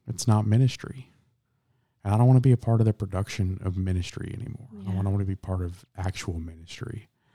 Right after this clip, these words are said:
Speaker 2: Yeah.
Speaker 1: Um, and so for us, um, we found that in our community. Um, Emily has,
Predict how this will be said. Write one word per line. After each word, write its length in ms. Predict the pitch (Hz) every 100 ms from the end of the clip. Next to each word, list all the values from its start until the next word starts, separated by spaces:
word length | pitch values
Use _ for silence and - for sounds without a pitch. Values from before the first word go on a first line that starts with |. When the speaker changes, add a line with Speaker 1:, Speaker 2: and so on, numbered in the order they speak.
| _
Speaker 2:
Yeah. 60 | 240 262 240 _ 101
Speaker 1:
Um, 480 | 90 87 - 120 - _ _ 107
and 120 | 98
so 140 | 101
for 260 | 95 98 98
us, 480 | 104 107 - - - _ _ _ _ _ -
um, 300 | 95 90 98
we 120 | 113
found 340 | 104 117 110 117
that 220 | 120 -
in 100 | 110
our 160 | 104 110
community. 640 | 117 113 117 123 156 151 - _ _ _ _
Um, 420 | 98 92 92 101 - _ _
Emily 340 | 110 123 127
has, 400 | 117 113 104 -